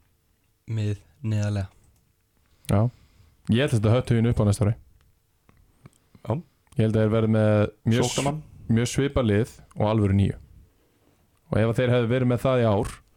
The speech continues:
Speaker 2: þá held ég að þeir hefðu farið upp.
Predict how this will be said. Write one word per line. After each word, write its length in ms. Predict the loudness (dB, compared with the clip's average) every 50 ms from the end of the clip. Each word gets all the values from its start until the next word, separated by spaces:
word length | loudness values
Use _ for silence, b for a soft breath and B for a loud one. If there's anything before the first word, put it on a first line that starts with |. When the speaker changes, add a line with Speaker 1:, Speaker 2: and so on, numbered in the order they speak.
| b b b b b b b b b b b b b b b b
Speaker 2:
þá 140 | _ -4 -2 0 0
held 220 | 0 0 0 0
ég 80 | 0 0
að 100 | 0 0
þeir 140 | 0 0 2
hefðu 240 | 2 2 2 0 0 0
farið 280 | 0 0 0 0 0 -2
upp. 140 | -4 -10